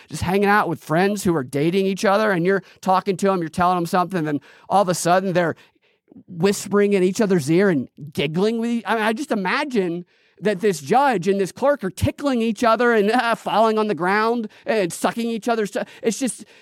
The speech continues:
it's very annoying a-, and not something that you, you would typically think would be acceptable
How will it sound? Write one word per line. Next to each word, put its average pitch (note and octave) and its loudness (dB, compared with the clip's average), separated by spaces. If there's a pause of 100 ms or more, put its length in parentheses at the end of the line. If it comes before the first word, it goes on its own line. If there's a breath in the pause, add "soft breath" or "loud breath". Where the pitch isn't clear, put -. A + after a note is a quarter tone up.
(120 soft breath)
it's - -2
very A#3 0
annoying F3+ 0 (260)
a-, F#3 -4
and F#3 2 (220)
not G3 0
something - -2
that G3 2 (200)
you, - -20
you D#4+ 0
would D#4 -2
typically D4+ -4
think C#4 -4
would B3+ -4
be A#3 0
acceptable G3 -2